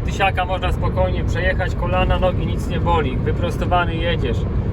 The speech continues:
Szyja trochę boli od tego siedzenia i trzymania tej kierownicy, nie? A tak wygo-, wygodne auto.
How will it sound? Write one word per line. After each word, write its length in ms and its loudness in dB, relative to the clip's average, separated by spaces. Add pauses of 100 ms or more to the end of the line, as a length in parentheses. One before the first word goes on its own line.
Szyja 360 4
trochę 340 0
boli 240 2
od 120 0
tego 220 0
siedzenia 400 2
i 60 2
trzymania 340 0
tej 120 -2 (180)
kierownicy, 540 2
nie? 220 0 (760)
A 80 2
tak 220 2
wygo-, 240 0
wygodne 480 2
auto. 380 0